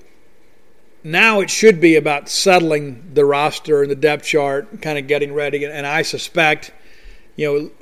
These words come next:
as Mike Leach said on Saturday, we'll start getting ready for L S U a little bit and we'll finalize some things in camp.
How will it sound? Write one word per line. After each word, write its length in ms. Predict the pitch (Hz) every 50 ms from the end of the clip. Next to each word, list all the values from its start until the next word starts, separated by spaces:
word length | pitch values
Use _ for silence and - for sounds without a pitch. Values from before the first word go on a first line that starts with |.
| _
as 140 | - 156 123
Mike 240 | 160 165 156 156 123
Leach 180 | 160 160 - -
said 100 | 156 147
on 120 | 147 139
Saturday, 460 | - - 156 151 151 147 143 139 143
we'll 160 | 143 135 147
start 380 | 147 - - 165 151 151 147 139
getting 200 | 147 151 151 147
ready 220 | 147 147 147 147
for 200 | 139 - 151 147
L 140 | 147 147 147
S 180 | 139 - - -
U 60 | 151
a 20 |
little 160 | 143 143 143 131
bit 280 | 127 147 139 135 143
and 80 | 165 147
we'll 100 | 139 131
finalize 540 | - 151 139 139 139 139 139 135 135 135 -
some 100 | - 143
things 300 | - 151 143 143 143 -
in 80 | 135 127
camp. 360 | - 143 143 143 135 127 -